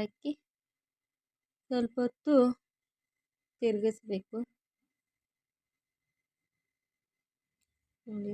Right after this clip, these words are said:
ಒಂದು ಅರ್ಧ ಸ್ಪೂನ್ ಆಗೋಷ್ಟು ಗರಂ ಮಸಾಲ ತೊಗೊಂಡಿದ್ದೀನಿ, ಯಾಕಂದರೆ ಬಿರಿಯಾನಿ ಮಸಾಲೆ ಇದ್ದಿರಲಿಲ್ಲ, ಅದಕ್ಕೆ ಗರಂ ಮಸಾಲ ತೊಗೊಂಡಿದ್ದೀನಿ. ಇಲ್ಲಿ ಒಂದು ನಿಮಿಷ ಸಾಕು ಈ ಥರ ಖಾರ ಮತ್ತು ಗರಂ ಮಸಾಲೆ ಹಾಕಿ, ಯಾಕಂದರೆ ಇಲ್ಲ ಸೀದು ಹೋಗುತ್ತೆ,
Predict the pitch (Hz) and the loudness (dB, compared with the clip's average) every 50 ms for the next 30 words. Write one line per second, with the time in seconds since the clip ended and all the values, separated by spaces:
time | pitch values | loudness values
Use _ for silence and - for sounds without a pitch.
0 | 214 214 214 214 214 214 - - 214 - _ _ - 233 233 233 - - _ 240 | -4 -4 -4 -4 -4 -6 -8 -12 -16 -16 _ _ -4 -2 -2 -2 -4 -8 _ -6
1 | 240 226 220 214 208 214 214 - - _ 294 392 392 330 240 208 208 208 214 220 | -4 -4 -4 -4 -4 -6 -8 -8 -10 _ -8 -8 -8 -6 -4 -2 -2 0 0 -2
2 | 220 214 208 202 - 220 202 196 196 196 196 185 190 190 196 190 196 208 214 269 | -2 -4 -4 -6 -6 -6 -6 -6 -6 -6 -6 -8 -6 -6 -6 -8 -8 -8 -8 -8
3 | 294 - _ _ _ _ _ _ _ _ - 220 220 220 240 254 226 220 214 202 | -8 -10 _ _ _ _ _ _ _ _ -8 -6 -2 -2 -2 0 2 2 4 4
4 | 208 214 214 214 214 208 202 196 - 208 202 208 208 196 185 - 202 196 196 190 | 4 2 2 0 0 -2 -4 -6 -8 -8 -4 -2 -2 -2 -2 -4 -6 -4 -4 -4
5 | 185 185 196 220 208 185 180 185 190 - 214 220 240 233 - _ _ _ _ _ | -2 -2 -2 -2 -2 -4 -4 -6 -8 -8 -8 -8 -8 -8 -10 _ _ _ _ _
6 | _ _ _ - 202 202 202 202 202 196 190 190 190 - 202 190 190 190 - 190 | _ _ _ -8 -4 -2 -2 0 0 -2 -2 -4 -4 -4 -4 -4 -4 -4 -4 -6
7 | 180 185 180 180 180 185 202 214 240 - _ _ _ _ _ _ _ _ _ _ | -6 -6 -6 -6 -8 -8 -8 -8 -8 -10 _ _ _ _ _ _ _ _ _ _
8 | _ _ - 240 240 233 233 233 247 254 254 240 240 247 254 269 294 - 285 269 | _ _ -4 0 0 2 2 2 0 0 0 0 2 2 2 2 2 2 0 0
9 | - 247 208 196 - - 220 214 - - 220 208 208 208 - - 208 202 202 202 | 0 -2 -6 -6 -4 -4 -6 -6 -4 -6 -6 -6 -6 -6 -6 -6 -6 -4 -2 -2
10 | 202 202 202 202 - _ - 220 214 202 190 190 185 185 185 190 - 190 196 190 | -2 -4 -4 -6 -8 _ -8 -4 -2 -2 -2 0 -2 -2 -4 -6 -6 -8 -6 -6
11 | 185 190 - _ 226 247 - _ _ _ _ _ _ _ _ _ _ _ _ _ | -6 -6 -8 _ -14 -14 -14 _ _ _ _ _ _ _ _ _ _ _ _ _
12 | - 220 - 233 240 247 240 233 233 233 233 - - 233 226 233 220 233 233 226 | -20 -12 -8 -2 0 2 2 4 2 2 0 -2 -4 -4 -2 0 2 2 2 2
13 | 214 226 226 - _ - 240 | 0 -2 -4 -4 _ -6 -6